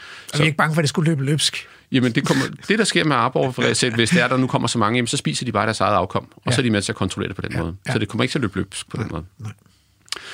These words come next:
Speaker 2: Det, der så efterfølgende skete, det var jo reelt set, at, at, at de her arbor, de fik jo et ordentligt hak i tuden. Og der gik ikke andet end, øh,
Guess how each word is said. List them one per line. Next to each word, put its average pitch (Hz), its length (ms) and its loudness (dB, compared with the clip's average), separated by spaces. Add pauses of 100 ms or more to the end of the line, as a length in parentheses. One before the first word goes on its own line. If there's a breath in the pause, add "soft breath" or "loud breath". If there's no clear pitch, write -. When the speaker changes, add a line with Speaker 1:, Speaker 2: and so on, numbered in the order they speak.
(240 loud breath)
Speaker 2:
Det, 180 100 2
der 196 60 4
så 151 100 0
efterfølgende 135 420 0
skete, 104 340 0
det 117 100 2
var 117 140 4
jo 110 120 0
reelt 101 140 -2
set, 110 200 -2
at, - 240 -4 (280)
at, - 320 -4
at - 140 -8
de 113 160 0
her 110 80 0
arbor, 98 340 0
de 110 120 -2
fik 107 220 -2
jo 90 60 0
et 87 60 -2
ordentligt 104 320 0
hak 98 240 -2 (160)
i 113 120 -8
tuden. - 380 -4 (460 loud breath)
Og 98 100 -2
der 107 80 0
gik 117 220 0
ikke 131 260 2
andet 120 300 2
end, 101 160 2
øh, 78 440 -2